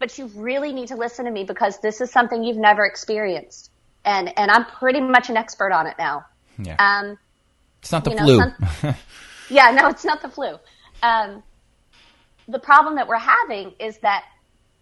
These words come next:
Speaker 1: the autism portion kicked back in at some point. Whether it was a traumatic, she might have gagged on it once,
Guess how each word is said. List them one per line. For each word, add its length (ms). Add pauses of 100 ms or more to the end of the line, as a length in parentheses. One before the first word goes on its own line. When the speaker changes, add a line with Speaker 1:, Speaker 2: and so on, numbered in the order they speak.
(180)
Speaker 1:
the 100
autism 460
portion 440
kicked 240
back 200
in 120
at 100
some 180
point. 300 (520)
Whether 340
it 100
was 160
a 60
traumatic, 580
she 220
might 160
have 100
gagged 320
on 160
it 100
once, 480